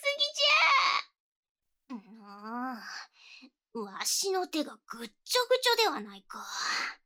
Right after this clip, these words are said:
えい、今日はここまでじゃ。わしは風呂に入って寝る。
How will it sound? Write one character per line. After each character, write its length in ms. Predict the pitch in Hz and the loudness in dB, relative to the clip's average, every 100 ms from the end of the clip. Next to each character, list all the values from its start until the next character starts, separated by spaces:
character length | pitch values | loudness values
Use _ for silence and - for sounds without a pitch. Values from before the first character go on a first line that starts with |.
| _ - - - - - | _ -20 -20 -20 -20 -16
え 520 | - 196 214 285 370 339 | -4 -2 2 4 4 4
い、 40 | 254 - - - - | 2 0 -4 -14 0
今 140 | 208 | 4
日 200 | 285 285 | 6 6
は 180 | 190 - | 4 -6
こ 140 | - 190 | -10 0
こ 120 | 254 | 4
ま 140 | 339 | 4
で 140 | 359 302 | 4 2
じ 100 | 254 | -2
ゃ。 40 | 220 - - - - - - - - | -2 -2 -4 -10 -20 -20 -20 -20 -6
わ 240 | 262 320 330 | 4 4 4
し 260 | - 349 | 2 4
は 160 | 349 349 | 4 4
風 260 | - 359 | 2 2
呂 120 | 370 453 359 | 4 4 2
に 60 | |
入 280 | - 220 247 | -2 -2 -2
っ 20 | |
て 240 | - - 214 | -4 -16 -14
寝 180 | 202 | -8
る。 140 | 220 | -4